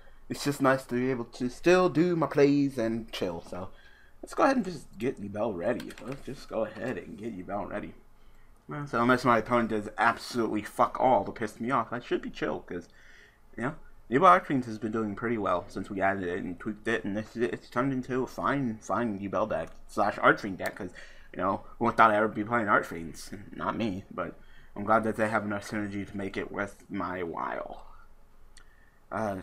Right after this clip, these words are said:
you know, we're just gonna see other decks. Other decks are kinda a little bit shaky as of late, you know. Um, Labradorite seems okay, you know, the Tomato seems okay. And, and the Chain would definitely help, but it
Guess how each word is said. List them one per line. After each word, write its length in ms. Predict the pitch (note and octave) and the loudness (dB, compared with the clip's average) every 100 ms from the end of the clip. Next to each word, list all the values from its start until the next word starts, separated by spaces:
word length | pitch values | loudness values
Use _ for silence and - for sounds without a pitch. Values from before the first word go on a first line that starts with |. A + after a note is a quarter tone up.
| - | -6
you 80 | |
know, 200 | G#2 G#2 | -2 0
we're 100 | G2+ | 0
just 200 | G2 F#2+ | -2 -6
gonna 220 | - G2 G2 | -2 -2 -4
see 280 | - G#2+ G2+ | -2 0 2
other 240 | G#2 G2+ | 0 -2
decks. 600 | F2 D#2+ - - - - - - | -6 -6 -6 -10 -12 -16 -12 -8
Other 180 | G2+ F2 | -8 -6
decks 300 | E2+ D#2+ - | -8 -8 -10
are 80 | F2 | -10
kinda 440 | - F#2 D#2+ D#2+ - - - _ - | -6 -6 -6 -10 -14 -20 -20 _ -10
a 20 | |
little 140 | G2 F#2+ | -6 -4
bit 160 | F#2+ | -6
shaky 500 | - - G2 - E2+ | -6 -4 -4 -4 -6
as 140 | D#2+ D#2+ | -6 -8
of 120 | D#2+ | -10
late, 260 | E2+ D#2+ F2+ | -8 -8 -8
you 100 | F#2+ | -10
know. 120 | E2+ - - - - - - | -10 -14 -20 -20 -20 -16 -6
Um, 420 | F#2+ F2+ E2 - - - - - - - - - - - | -2 -2 -4 -8 -16 -20 -20 -20 -20 -20 -20 -20 -14 -2
Labradorite 440 | C3+ C#3 B2 B2+ | 0 2 2 0
seems 280 | - A#2+ G#2+ | -2 0 0
okay, 460 | G2+ - G#2+ G#2+ G#2+ | -2 -4 -2 0 2
you 280 | G#2 G#2 F#2+ | 0 -2 -4
know, 160 | F#2+ | -6
the 100 | F#2 | -8
Tomato 460 | E2+ G2+ G2 F#2+ F#2 | -8 -6 -6 -4 -6
seems 300 | - F#2+ F2+ | -8 -10 -8
okay. 320 | F2 F#2 F#2 | -10 -8 -6
And, 140 | G#2 | -2
and 200 | A2 A2 | 0 0
the 60 | A2+ | 0
Chain 300 | - D#3 D#3+ | 2 4 4
would 140 | A#2+ | 4
definitely 480 | A#2 B2 B2+ A#2 G#2+ | 4 4 4 0 -2
help, 300 | G#2+ G#2+ - | 0 -2 -2
but 140 | F#2 | -6
it 60 | F2 | -8